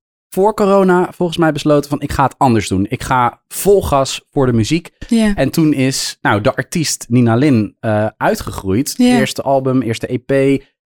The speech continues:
Speaker 1: tot waar je nu staat.
Speaker 2: Ja.
Speaker 1: Was eigenlijk vanaf het moment dat je dat besluit maakte,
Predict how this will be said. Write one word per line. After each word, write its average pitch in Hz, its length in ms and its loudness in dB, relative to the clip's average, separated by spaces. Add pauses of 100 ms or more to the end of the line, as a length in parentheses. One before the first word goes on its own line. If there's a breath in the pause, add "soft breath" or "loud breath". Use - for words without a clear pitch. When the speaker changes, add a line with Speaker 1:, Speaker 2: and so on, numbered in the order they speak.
(140)
Speaker 1:
tot 175 220 0
waar 120 200 0
je 120 60 2
nu 165 140 2
staat. 95 460 -2
Speaker 2:
Ja. 240 100 2
Speaker 1:
Was 233 140 2
eigenlijk 185 460 -2
vanaf 151 260 -2
het 147 120 -14
moment 135 360 2
dat 131 160 -6
je 120 260 -2 (480)
dat 175 220 -2
besluit 165 680 -2 (420)
maakte, 139 840 0